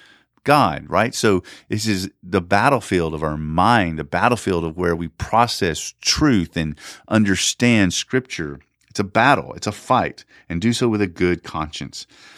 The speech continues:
And then Paul here ends this chapter with a warning. He says, "By rejecting this," what's this? This is the rejection of fighting the fight, the rejection of holding the faith with a good conscience.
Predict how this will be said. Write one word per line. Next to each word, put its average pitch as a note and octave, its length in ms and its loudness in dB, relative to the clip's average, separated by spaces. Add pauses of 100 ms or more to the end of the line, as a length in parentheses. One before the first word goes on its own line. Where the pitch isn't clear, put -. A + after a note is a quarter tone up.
(280)
And G#2 100 2
then G#2 120 4
Paul D#3+ 300 2
here A#2+ 260 0
ends C3+ 260 2
this C3+ 180 0
chapter A2 440 -2
with E2+ 120 -4
a E2+ 60 -2
warning. D#2+ 540 -2 (1600)
He - 60 -20
says, A2 160 0
"By A#2+ 120 6
rejecting A#2+ 800 2
this," - 520 0 (720)
what's - 180 -6
this? F2 480 -4 (500)
This F#2+ 200 -4
is F#2 80 -2
the G2 100 -2
rejection G2 800 0
of E2+ 320 2
fighting F#2+ 500 2
the F2 80 2
fight, D2+ 380 -2
the D#2 80 -6
rejection F#2+ 680 -2
of E2 220 -4
holding G#2+ 400 4
the F#2+ 80 2
faith E2+ 340 0
with E2 120 -6
a E2+ 40 -6
good E2 260 0
conscience. - 720 -8